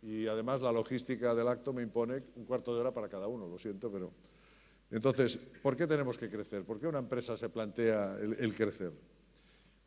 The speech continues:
Cuando busca nuevos mercados, ¿qué hay que priorizar? Eh, ámbito geográfico, producto, diversificación.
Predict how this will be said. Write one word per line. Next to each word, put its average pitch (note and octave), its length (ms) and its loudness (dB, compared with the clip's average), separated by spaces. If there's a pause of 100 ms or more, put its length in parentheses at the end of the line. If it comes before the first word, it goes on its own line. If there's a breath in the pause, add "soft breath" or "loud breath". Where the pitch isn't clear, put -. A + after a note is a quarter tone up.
(120)
Cuando A2+ 220 2
busca C3+ 300 4
nuevos C3 280 6
mercados, B2+ 800 6 (380)
¿qué - 80 0
hay B2+ 80 4
que B2+ 140 0
priorizar? A2 520 2 (800 soft breath)
Eh, A2 640 -4
ámbito B2 300 0
geográfico, C#3 720 0
producto, C#3 720 -4 (260)
diversificación. A2+ 1040 2